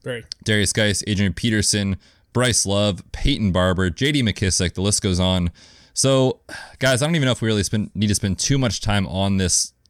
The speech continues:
Speaker 2: breakdown, but he's a developmental player who's intriguing and he's athletic.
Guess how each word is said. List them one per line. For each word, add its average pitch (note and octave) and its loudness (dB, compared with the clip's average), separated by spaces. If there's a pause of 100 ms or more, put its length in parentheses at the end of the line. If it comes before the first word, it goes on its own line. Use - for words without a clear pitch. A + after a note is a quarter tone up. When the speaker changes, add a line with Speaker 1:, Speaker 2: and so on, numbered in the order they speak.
(180)
Speaker 2:
breakdown, C#3 0 (420)
but A#2+ 0
he's A2+ -2
a A#2 0
developmental A#2+ 0
player A#2 0
who's G#2 0
intriguing A#2+ 0
and F#2+ -4
he's F#2 0 (120)
athletic. G#2 -2